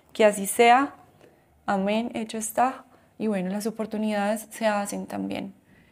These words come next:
Y creo que cuando uno abre caminos en otros lugares, la vida dice, "Bueno, ¿tú estás dispuesto a abrir?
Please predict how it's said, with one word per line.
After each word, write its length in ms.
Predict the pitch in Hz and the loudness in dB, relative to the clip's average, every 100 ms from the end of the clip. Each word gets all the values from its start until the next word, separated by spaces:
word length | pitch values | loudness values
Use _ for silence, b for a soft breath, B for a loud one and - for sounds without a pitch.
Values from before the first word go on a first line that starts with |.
| b _ | b _
Y 100 | 208 | -8
creo 280 | 208 208 202 | -4 -4 -2
que 200 | 233 214 | -4 -4
cuando 280 | 214 202 196 | -2 -2 -2
uno 260 | 196 196 | -2 0
abre 640 | 208 214 214 208 208 214 214 _ | 0 0 -2 -4 -6 -10 -14 _
caminos 380 | - 202 196 190 | -8 -4 -4 -6
en 100 | 214 | -6
otros 260 | 208 196 202 | -6 -4 -2
lugares, 640 | 208 202 185 185 196 - b b b b _ | -2 -2 -4 -6 -10 -16 b b b b _
la 200 | 202 202 | -4 -2
vida 180 | 196 196 | 0 0
dice, 280 | 208 202 180 | -2 -4 -8
"Bueno, 280 | 180 175 | -8 -10
¿tú 80 | 175 | -10
estás 180 | 190 220 | -8 -4
dispuesto 400 | 247 262 254 247 | -2 -2 -2 0
a 40 | |
abrir? 380 | 247 262 220 208 | 0 0 -4 -8